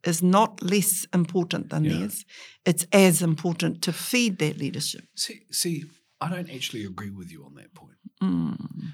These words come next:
Speaker 2: I, I, I actually think, um, you are at the front. Now, the, what, why do I say that? I'm gonna have to justify that now, I know. But, um, having seen what you've done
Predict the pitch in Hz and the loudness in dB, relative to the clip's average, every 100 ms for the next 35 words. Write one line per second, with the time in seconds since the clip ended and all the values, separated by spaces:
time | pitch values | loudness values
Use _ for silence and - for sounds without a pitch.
0 | - - 131 - 131 139 131 - _ _ | -12 -8 -8 -8 -6 -6 -8 -14 _ _
1 | _ _ - 127 120 131 - 117 95 - | _ _ -14 -8 -6 -4 -6 -6 -12 -12
2 | 90 80 - - _ - 98 85 80 - | -14 -14 -16 -18 _ -18 -14 -14 -16 -18
3 | - - _ _ _ _ _ _ _ 120 | -18 -20 _ _ _ _ _ _ _ -10
4 | 107 110 113 107 - - - - _ _ | -6 -6 -6 -8 -16 -18 -20 -20 _ _
5 | _ _ - - - 135 120 87 - 131 | _ _ -20 -18 -2 4 4 2 -6 -6
6 | 98 123 131 120 107 92 95 107 95 85 | -6 -4 -4 -4 -6 -4 -4 -4 -4 -6
7 | 87 92 92 85 87 104 107 95 82 82 | -8 -6 -6 -8 -8 -6 -6 -6 -10 -12
8 | 82 85 73 87 92 71 - - - - | -10 -12 -10 -8 -8 -10 -16 -18 -18 6
9 | 160 151 151 - 147 127 123 117 117 - | 8 8 4 2 6 6 4 0 -6 -14
10 | - _ _ _ 139 139 120 101 - 123 | -20 _ _ _ -4 0 2 0 0 0
11 | 90 - 73 80 95 165 - | -2 -6 -12 -12 -6 -6 -6